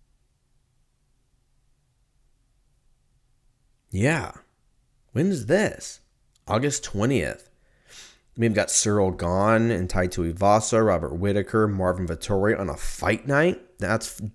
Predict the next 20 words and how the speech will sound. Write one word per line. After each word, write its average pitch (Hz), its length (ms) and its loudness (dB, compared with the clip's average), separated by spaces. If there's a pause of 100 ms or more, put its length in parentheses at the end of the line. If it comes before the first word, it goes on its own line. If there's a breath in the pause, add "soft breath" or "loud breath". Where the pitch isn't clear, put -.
J-, - 180 -12
Jessica 120 460 2
Andrade. 95 840 0 (2750)
Yeah, - 360 -2
this 117 140 -4
is 175 120 -4
a 135 80 -2
fight - 440 -4
night. 78 300 -12 (760)
Joaquin 107 460 0
Buckley. 113 680 -2 (1500)
That's 107 200 0
in 104 60 0
September. 175 920 2 (1000)
I - 40 -20
think 123 140 -12
that's - 240 -6
all 90 100 -4
we 78 100 -4
got. 82 400 -6